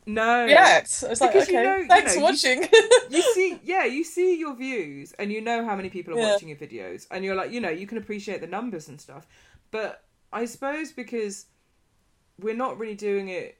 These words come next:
Speaker 1: we're not doing it for the numbers, we're doing it because we want to do it, and it's fun,
Speaker 2: Yeah.
Speaker 1: and it's exciting, and it's also good for veganism, and it's,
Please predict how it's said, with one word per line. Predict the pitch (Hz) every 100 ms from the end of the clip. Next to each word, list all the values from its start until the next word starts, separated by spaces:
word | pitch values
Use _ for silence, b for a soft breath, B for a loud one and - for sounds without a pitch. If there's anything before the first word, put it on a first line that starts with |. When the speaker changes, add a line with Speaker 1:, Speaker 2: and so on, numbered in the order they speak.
| _
Speaker 1:
we're | 190 226
not | 240 202
doing | 196
it | 170
for | 156
the | 160
numbers, | 156 147 135 123
we're | 151
doing | 165 160 156
it | 139 -
because | 156 143 147
we | 156
want | 156 123
to | -
do | 151 147
it, | 139 - -
and | 143
it's | -
fun, | - 175 160 147 147 -
Speaker 2:
Yeah. | 180
Speaker 1:
and | 143
it's | - -
exciting, | - 156 143 151
and | 147
it's | 147 - 208
also | 196 - 165 147 -
good | 170 160
for | - - 151 151
veganism, | 151 156 147 147 147 147
and | - 143
it's, | -